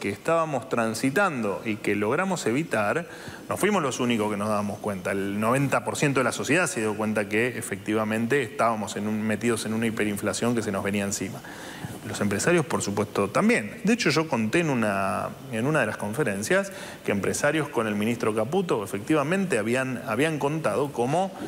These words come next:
ante la incertidumbre y la degradación absoluta que había dejado el gobierno anterior, efectivamente eso tuvo un impacto en precios por encima de lo que debió haber tenido. Y por supuesto que eso se va a ir corrigiendo.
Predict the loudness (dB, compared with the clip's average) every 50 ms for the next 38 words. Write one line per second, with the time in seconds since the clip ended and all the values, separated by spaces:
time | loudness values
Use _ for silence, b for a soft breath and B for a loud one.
0 | B B B B -2 0 0 0 2 2 2 2 4 2 2 0 0 0 0 0
1 | 0 0 0 2 2 2 2 2 0 -2 -4 -4 -2 -2 -4 -2 -2 0 2 2
2 | 2 2 0 0 0 0 0 0 0 0 0 0 0 0 -2 -2 -2 0 2 2
3 | 2 2 0 -2 -4 -6 -4 -2 -2 0 0 0 0 0 0 0 0 0 0 0
4 | -2 -2 -2 0 0 2 2 2 0 0 -2 -6 -10 -14 -16 -8 -6 -6 -2 -2
5 | -2 -2 2 2 2 2 2 2 0 0 0 0 0 0 2 2 0 2 0 -2
6 | 0 2 0 2 2 0 0 -2 -2 -2 -4 -4 -4 -6 -8 -8 -8 -8 -8 -6
7 | 0 0 0 0 0 -4 B B B B B B B -4 -2 0 0 0 0 0
8 | 2 2 2 4 2 2 0 -2 -2 0 0 2 2 2 0 0 -2 -4 -6 -8
9 | -8 -8 -8 -10 -10 -10 -6 -4 -4 0 0 0 2 2 2 2 0 0 0 0
10 | 0 0 0 0 0 0 0 0 0 0 0 -2 -2 0 2 0 0 0 -2 -4
11 | -8 -10